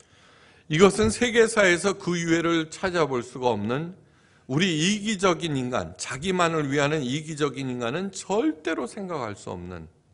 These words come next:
오직 하나님만이 기획하실 수 있는 그러한 일입니다.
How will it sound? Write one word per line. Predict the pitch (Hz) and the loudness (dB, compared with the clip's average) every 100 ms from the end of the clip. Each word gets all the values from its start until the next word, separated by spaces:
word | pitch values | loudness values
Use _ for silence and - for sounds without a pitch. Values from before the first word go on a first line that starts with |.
| _ _ _ _ - | _ _ _ _ -6
오직 | 107 104 151 151 - | -6 -4 -8 -8 -20
하나님만이 | - 196 190 165 120 107 98 95 120 147 - _ _ _ _ | -8 -2 0 -2 -4 -4 -6 -8 -8 -10 -14 _ _ _ _
기획하실 | - 123 127 123 139 - 123 | -6 -2 -2 -2 -10 -10 -10
수 | - 104 | -10 -8
있는 | 92 92 104 120 | -8 -8 -8 -10
그러한 | - 110 107 98 | -12 -8 -8 -8
일입니다. | 87 - 82 82 - | -14 -16 -18 -20 -20